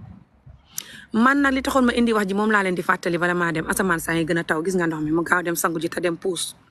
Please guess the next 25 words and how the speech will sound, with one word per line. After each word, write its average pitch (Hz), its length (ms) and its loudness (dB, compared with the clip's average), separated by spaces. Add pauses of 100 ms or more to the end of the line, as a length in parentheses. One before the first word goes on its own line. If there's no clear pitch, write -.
(180)
Lu 196 140 2
mu 208 40 -2
taw 208 200 2
taw, 175 180 0
may 175 160 0
dem 175 140 0
puusi 185 240 0
bagage 160 340 -4
yi - 60 -16 (420)
te - 100 -2
jël 180 220 2
xaalis 160 240 -2
bi 165 80 -4
te 170 80 -2
puus. 165 340 -4 (2000)
Gis 277 160 6
nga 233 160 4
ko, - 160 -2
euh, 180 800 2
li 208 100 0
te - 220 0
indi 247 160 4
wax 196 160 0
ji 170 100 -2
mooy 170 240 0